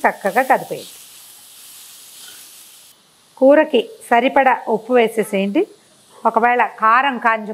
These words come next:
కొంచెం మరి కాస్త కారం తినేటట్టయితే కారం వేసుకోవచ్చు, లేదా పచ్చిమిర్చి సరిపోతుంది. ఈ రెండు నిమిషాల్లో ఉప్పు వేసే లోపలే మన క్యారెట్ మగ్గిపోయినట్టుగా కనపడుతోంది చూడండి, తొందరగా అయిపోతుంది.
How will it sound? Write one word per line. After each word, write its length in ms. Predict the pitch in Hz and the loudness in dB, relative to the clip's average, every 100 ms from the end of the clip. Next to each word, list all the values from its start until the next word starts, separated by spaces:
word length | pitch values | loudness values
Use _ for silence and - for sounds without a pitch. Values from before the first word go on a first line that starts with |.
| 220 | -8
కొంచెం 220 | 208 220 208 | -8 -6 -4
మరి 120 | 208 240 | -2 -4
కాస్త 200 | 233 233 202 | -4 -4 0
కారం 240 | 208 240 220 | 0 -2 -6
తినేటట్టయితే 560 | 214 208 202 196 208 302 - | -6 -6 -6 -6 -6 -2 0
కారం 220 | 202 208 196 | 0 0 -6
వేసుకోవచ్చు, 320 | 196 214 208 | -8 -10 -6
లేదా 140 | 214 285 277 | -2 0 0
పచ్చిమిర్చి 460 | 208 247 254 254 294 - | -2 -4 -8 -6 -6 -4
సరిపోతుంది. 480 | 202 196 175 _ _ _ _ _ _ _ _ _ _ _ _ _ _ _ - - - - | -4 -6 -12 _ _ _ _ _ _ _ _ _ _ _ _ _ _ _ -20 -16 -14 -4
ఈ 20 | 277 247 | 0 2
రెండు 280 | 269 302 339 320 | 0 2 4 4
నిమిషాల్లో 520 | 320 339 330 302 240 - 240 | 2 2 0 2 0 2 -2
ఉప్పు 180 | - 320 | 0 -2
వేసే 280 | 311 320 302 | 0 0 2
లోపలే 360 | 302 302 302 339 440 - _ _ _ _ 247 | 0 0 0 -2 -4 -12 _ _ _ _ -4
మన 140 | 247 247 | -2 0
క్యారెట్ 360 | 247 277 285 277 247 | 2 2 0 0 0
మగ్గిపోయినట్టుగా 800 | 254 208 254 294 277 254 277 311 262 | -2 -4 -2 0 0 -2 -2 -2 -2
కనపడుతోంది 520 | 220 214 190 214 180 165 | -2 -4 -4 -6 -6 -12
చూడండి, 320 | 147 151 - _ _ _ _ _ - - _ | -14 -16 -20 _ _ _ _ _ -20 -20 _
తొందరగా 520 | 277 311 330 370 370 311 | -8 -4 -2 0 2 0
అయిపోతుంది. 540 | 214 185 - 156 196 | 0 -6 -10 -10 -8